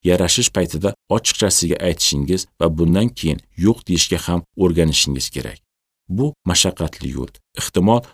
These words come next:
do'stingizning bu cheklovlarga ko'nikishi qiyin kechar. O'zgarib qolganingizni ko'rganlar sizga, "Demak, kechirmabsan-da", deb ta'na qilishlari mumkin. Turgan gapki, do'stingiz bilan munosabatlaringiz iziga tushguncha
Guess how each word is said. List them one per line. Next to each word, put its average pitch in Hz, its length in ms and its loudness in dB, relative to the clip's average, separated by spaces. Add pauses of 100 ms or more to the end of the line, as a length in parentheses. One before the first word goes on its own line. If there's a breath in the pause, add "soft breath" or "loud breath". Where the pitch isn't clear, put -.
(100)
do'stingizning 104 680 2
bu 113 120 0
cheklovlarga 90 720 2 (200)
ko'nikishi 90 580 2
qiyin 82 340 -2
kechar. 65 340 -8 (200)
O'zgarib 92 460 0
qolganingizni 85 800 2 (120)
ko'rganlar 85 560 2
sizga, 71 220 -2 (140)
"Demak, 95 320 2 (140)
kechirmabsan-da", 90 840 0 (100)
deb 85 240 -2 (140)
ta'na 82 260 0
qilishlari 71 520 -4
mumkin. 62 320 -10 (220)
Turgan 90 340 0
gapki, 104 360 0 (200)
do'stingiz 117 540 0
bilan 76 220 0 (160)
munosabatlaringiz 92 1000 2 (220)
iziga 82 300 2
tushguncha - 540 0